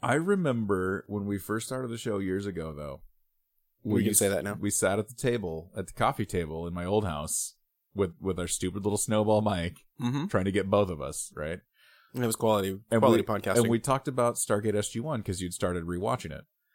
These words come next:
Speaker 2: I did.
Speaker 1: And,
Speaker 2: <laughs>
Speaker 1: and then we
Speaker 2: Like, a week
Speaker 1: stopped.
Speaker 2: later. <laughs> Yeah.
Speaker 1: Um, I have since watched it almost in its entirety. In fact, I was just telling Eddie that I just started, um, this afternoon, I started Stargate S G one season ten,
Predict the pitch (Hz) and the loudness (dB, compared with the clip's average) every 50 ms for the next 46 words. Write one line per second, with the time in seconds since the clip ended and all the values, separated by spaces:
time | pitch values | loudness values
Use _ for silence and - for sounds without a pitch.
0 | _ _ _ _ _ _ _ _ _ - - 110 101 123 143 139 104 - _ _ | _ _ _ _ _ _ _ _ _ -8 -6 0 4 6 6 6 4 2 _ _
1 | _ _ _ _ _ _ _ _ _ - 92 92 92 90 90 92 90 92 - - | _ _ _ _ _ _ _ _ _ 0 0 2 2 0 -2 -4 -6 -8 -12 -14
2 | - - - - - 101 104 95 101 110 117 - 160 156 151 156 147 139 151 151 | -14 -14 -4 0 2 4 6 6 4 4 4 6 6 6 8 6 6 6 8 8
3 | 135 131 165 175 196 190 151 135 151 - - - - 151 151 - - - - 67 | 8 8 8 8 6 6 6 6 6 4 2 -2 -6 -6 -6 -6 -6 -6 -6 -6
4 | - - _ _ - - - 101 104 101 95 90 92 95 - _ _ _ _ _ | -6 -8 _ _ -6 -2 2 2 4 4 2 0 -2 -6 -8 _ _ _ _ _
5 | _ _ - - 175 220 147 123 - - - 170 185 185 - - 107 85 87 - | _ _ -4 -2 0 0 0 0 2 2 4 4 2 2 2 0 0 0 0 -2
6 | - - - 95 98 - _ _ _ _ _ _ _ _ _ _ _ - 113 127 | -4 -4 -2 -2 -2 -4 _ _ _ _ _ _ _ _ _ _ _ -2 0 2
7 | 139 160 160 160 - 120 107 107 104 110 107 101 113 104 110 110 101 92 85 87 | 4 4 4 4 2 0 0 0 -2 -2 -4 -2 2 2 4 4 4 2 0 0
8 | - 95 95 - 98 95 101 107 - - 131 127 117 85 92 90 90 87 92 85 | 0 0 0 0 0 -2 -2 -4 -2 0 0 0 0 0 0 -2 -2 -2 -2 -4
9 | 87 87 95 - 123 123 120 - - - 110 104 104 104 98 90 87 80 - 87 | -4 -4 -4 -2 -2 0 0 0 2 4 6 6 6 6 4 0 -2 -6 -6 -6
10 | 90 85 82 80 78 78 - 101 98 - 98 92 92 98 92 87 92 92 85 85 | -4 -4 -4 -6 -10 -10 -8 -6 -2 0 0 0 0 -2 -4 -4 -4 -4 -4 -6
11 | - - 98 87 85 82 - - - 90 90 90 90 82 87 - - - 85 85 | -4 -2 0 0 0 -2 -4 -2 0 0 0 0 0 -2 -4 -4 -6 -8 -6 -6
12 | 82 82 82 - 82 78 78 80 - - 120 127 143 165 170 | -6 -6 -8 -8 -8 -8 -10 -8 -4 -2 0 0 0 -2 -6